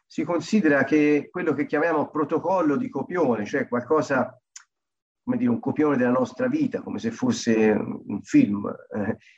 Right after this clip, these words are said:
ehm, il protocollo viene scritto nei primi sei mesi di vita. Pensate che meraviglia l'essere umano. Un bambino sa già cosa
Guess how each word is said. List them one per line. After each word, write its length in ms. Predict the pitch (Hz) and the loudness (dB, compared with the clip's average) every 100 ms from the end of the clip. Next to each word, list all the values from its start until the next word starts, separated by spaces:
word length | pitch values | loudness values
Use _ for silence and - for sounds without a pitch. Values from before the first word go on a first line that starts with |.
| _ | _
ehm, 640 | - 80 - - - - - | -4 -2 2 4 6 4 6
il 140 | - | 4
protocollo 680 | - 175 - 196 175 127 120 | 6 4 4 6 8 10 8
viene 240 | 120 123 | 8 6
scritto 440 | 127 - 180 - 123 | 2 -2 -2 0 4
nei 120 | 113 | 4
primi 240 | 123 127 | 6 4
sei 180 | 117 117 | 6 10
mesi 260 | 120 117 113 | 10 8 6
di 120 | 104 | 4
vita. 500 | 120 160 - - - _ _ _ _ _ _ _ | 6 4 2 -2 -6 _ _ _ _ _ _ _
Pensate 760 | 135 - 247 262 151 117 98 | -2 0 0 0 2 0 -2
che 140 | - 165 | -4 -2
meraviglia 600 | 226 98 226 247 - 101 _ _ _ - | -2 0 0 2 0 -4 _ _ _ -16
l'essere 420 | 101 104 - - 117 | -8 -8 -6 -2 2
umano. 540 | 117 113 107 104 - _ _ - | 4 2 0 -4 -8 _ _ 0
Un 80 | 120 | 2
bambino 320 | 139 - - | 4 6 4
sa 200 | - 117 | 4 0
già 480 | 117 156 233 - - _ | 2 4 4 2 -4 _
cosa 680 | - - - 139 127 120 | 0 2 2 2 2 0